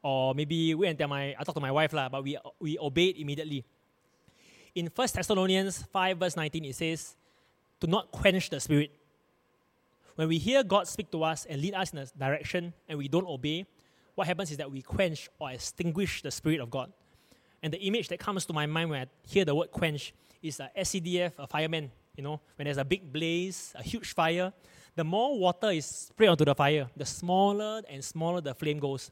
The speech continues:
until all that remains is ashes and smoke. So when we, when we repeat, when we repeatedly shut our ears or, you know, don't follow through with what God has to say, to say, we will become hardened to the wo-, the voice of God.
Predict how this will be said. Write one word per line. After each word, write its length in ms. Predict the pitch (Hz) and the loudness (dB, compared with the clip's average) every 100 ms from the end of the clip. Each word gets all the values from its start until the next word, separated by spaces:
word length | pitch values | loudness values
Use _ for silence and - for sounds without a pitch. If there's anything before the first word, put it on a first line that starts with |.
| _ _ _ _ _ _ | _ _ _ _ _ _
until 320 | 147 147 151 - | -6 -4 -4 2
all 200 | 196 220 | 4 4
that 160 | 175 | 0
remains 400 | 147 139 165 160 | -6 -6 -6 -6
is 240 | 127 - - _ _ _ _ _ _ | -8 -12 -16 _ _ _ _ _ _
ashes 340 | 170 - 190 151 | -2 2 2 0
and 140 | 127 | -4
smoke. 240 | - 151 - _ _ _ _ _ - - _ _ | 0 0 -2 _ _ _ _ _ -20 -20 _ _
So 300 | - 185 175 - _ _ _ _ _ _ _ | -2 0 -2 -10 _ _ _ _ _ _ _
when 140 | - 175 | -4 2
we, 220 | 170 170 - _ _ _ - | 2 0 -6 _ _ _ -2
when 160 | 175 | 2
we 140 | 160 165 | 4 4
repeat, 380 | 156 - 202 175 | 4 2 0 0
when 140 | 165 | 2
we 160 | 165 160 | 4 2
repeatedly 540 | 165 185 220 220 220 | 0 -2 -2 -2 -2
shut 180 | - 165 | -2 -2
our 140 | 139 | 0
ears 380 | 139 175 190 - - | 2 2 0 -2 -4
or, 380 | 139 131 127 160 - | -4 -4 -6 -12 -6
you 100 | 143 | -2
know, 260 | 160 165 - _ _ _ _ - | -2 -4 -8 _ _ _ _ -2
don't 400 | 165 175 190 190 - | 0 0 -2 -6 2
follow 240 | 165 175 | 4 4
through 200 | - 196 | 2 4
with 140 | 160 | 4
what 140 | 143 175 | 2 -4
God 140 | 160 | -4
has 100 | 143 | -4
to 100 | 151 | -6
say, 320 | - - 160 - _ | -10 -10 -12 -14 _
to 100 | 156 | -8
say, 340 | 139 165 185 - _ _ _ _ - | 0 2 2 -2 _ _ _ _ -6
we 100 | 156 | -2
will 100 | 147 | -2
become 380 | 139 135 170 170 | -2 -4 -4 -4
hardened 460 | - 165 156 165 | -6 -2 0 0
to 40 | 151 | -2
the 100 | 127 | 0
wo-, 260 | 151 185 139 | 0 -2 -4
the 100 | 139 | 0
voice 200 | 143 139 | 0 0
of 100 | 117 | -2
God. 200 | 123 | -4